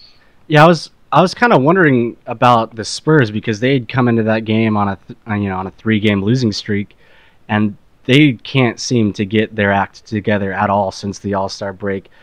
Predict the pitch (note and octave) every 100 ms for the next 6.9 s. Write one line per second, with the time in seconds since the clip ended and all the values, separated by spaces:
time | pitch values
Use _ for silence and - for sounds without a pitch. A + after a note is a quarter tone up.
0 | - _ _ A#2+ A2+ - C3 B2 C3+ C#3+
1 | F3 D#3 C3 C3 A#2+ A2 A#2+ - A2+ G#2+
2 | G#2 G#2 - A#2 G#2+ G2 _ _ _ _
3 | - A#2+ A#2 A2+ - _ _ _ _ _
4 | _ B2 A2+ - C3+ A#2 B2+ A#2+ A2+ A2
5 | G#2+ G#2+ G#2 G2+ - C#3+ C#3+ - G#2 G2+
6 | G#2 - A2+ A2 A2+ A#2 A2 F#2+